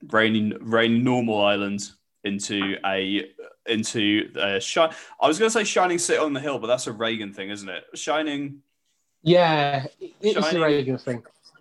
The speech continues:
Speaker 1: Just a, just a, just getting back to being, just getting back to being rainy and normal once again. I think that's <laughs>
Speaker 2: Yeah, ra-, rain, rainy and normal once again. Oh, um, actually, uh,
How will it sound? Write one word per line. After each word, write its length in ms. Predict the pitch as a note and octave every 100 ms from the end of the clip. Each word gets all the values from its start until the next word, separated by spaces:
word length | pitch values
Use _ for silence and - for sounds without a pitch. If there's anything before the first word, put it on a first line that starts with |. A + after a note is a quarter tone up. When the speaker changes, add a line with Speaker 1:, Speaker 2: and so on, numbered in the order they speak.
| _ _ _ _ _
Speaker 1:
Just 220 | F3 - B2+
a, 280 | G#2+ G2
just 240 | A2 E3 D#3+
a, 120 | A#2+
just 240 | A#2 D#3 D3+
getting 260 | D#3 D#3
back 220 | D#3 D#3 -
to 120 | C3+
being, 640 | A#2+ A2+ G#2+ G#2 G2+ G2 -
just 200 | G#3+ A3
getting 200 | G#3+ D#3+
back 260 | C3 -
to 120 | - A2+
being 580 | G#2+ G2+ G2+ G2+ - - A#2
rainy 420 | A#2+ A#2+ A#2 A2
and 140 | G#2
normal 340 | G#2 G2 F#2 F2+
once 280 | F#2 D#2
again. 320 | F#2 E2+ D#2 - _ -
I 80 | -
think 240 | A2 F#2+
that's 360 | G#2 F3+ - -
<laughs> 20 |
Speaker 2:
Yeah, 360 | D3 G3+ F#3 - _ - D3
ra-, 180 | E3+ -
rain, 380 | E3+ F3+ F3+ F3+
rainy 580 | D#3 E3 F3 F3 F3 F3
and 260 | E3+ D#3+ -
normal 200 | D#3+ D3+
once 260 | D3+ - -
again. 240 | F3+ D3 A3+
Oh, 180 | C3 - _ _ -
um, 500 | D#3 D#3+ E3 D#3+ D#3+ -
actually, 540 | G3 - - A#2 B2+ -
uh, 100 | C3